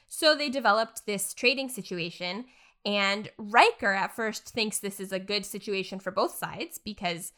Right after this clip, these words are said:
the Breccians are providing the Ornarans with something that they need to live. But Crusher says, "No, it's not a medicine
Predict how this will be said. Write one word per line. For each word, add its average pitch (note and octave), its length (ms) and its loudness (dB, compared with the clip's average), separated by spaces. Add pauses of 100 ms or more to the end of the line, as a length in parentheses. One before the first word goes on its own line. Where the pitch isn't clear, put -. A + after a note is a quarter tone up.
(220)
the F#3 80 -6
Breccians E3+ 800 -6 (140)
are F#3+ 300 10
providing G3 840 2
the F3+ 440 -8
Ornarans F3+ 580 -4
with F#3 140 -10
something F#3 320 -8
that F3 160 -6
they F#3 160 -4
need G3+ 440 -6
to F#3+ 120 0
live. G#3 560 2 (140)
But G3 360 4
Crusher A#3+ 360 2
says, G3+ 420 0
"No, G#3+ 480 0
it's - 400 -8
not G#3 320 8
a G#3 80 2
medicine F3 640 -4